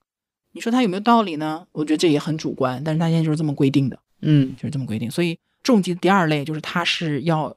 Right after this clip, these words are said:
Speaker 1: 保持一定的状态，保持一定时间，通过一定时间的恢复之后看结论，然后才能。啊，还有一个就是重疾中常见的一个问题啊，也跟时间也相关的，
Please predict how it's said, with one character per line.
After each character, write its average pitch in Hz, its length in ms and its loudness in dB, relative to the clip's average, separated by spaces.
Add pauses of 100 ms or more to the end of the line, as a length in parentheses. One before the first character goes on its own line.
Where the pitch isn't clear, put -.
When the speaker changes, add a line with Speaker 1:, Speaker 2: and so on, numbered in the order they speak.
Speaker 1:
保 135 160 2
持 - 240 0
一 151 120 -2
定 151 120 -2
的 135 120 -2
状 151 260 -2
态， 139 380 -4
保 - 160 -4
持 - 120 -6
一 151 60 -2
定 165 140 -2
时 - 180 0
间， 202 320 0 (380)
通 208 120 -4
过 196 80 0
一 185 60 0
定 202 100 0
时 190 160 -2
间 220 140 2
的 196 80 2
恢 247 160 2
复 208 140 -4
之 262 160 0
后 349 180 6
看 170 260 -2
结 123 220 -2
论， 233 240 4 (220)
然 131 160 -4
后 160 120 4
才 - 220 -2
能。 123 260 -4 (480)
啊， 247 200 6 (260)
还 151 280 -4
有 269 240 6
一 117 140 -10
个 143 240 -6
就 135 120 -8
是 147 120 -4
重 160 280 2
疾 139 260 -6
中 156 240 0
常 131 280 -2
见 165 220 2
的 123 140 -2
一 98 160 -4
个 127 320 -2
问 135 220 -2
题 - 200 -14
啊， 87 80 -12
也 117 120 -16
跟 226 140 0
时 196 160 -2
间 208 120 2
也 196 100 0
相 170 240 -2
关 185 220 2
的， 180 160 0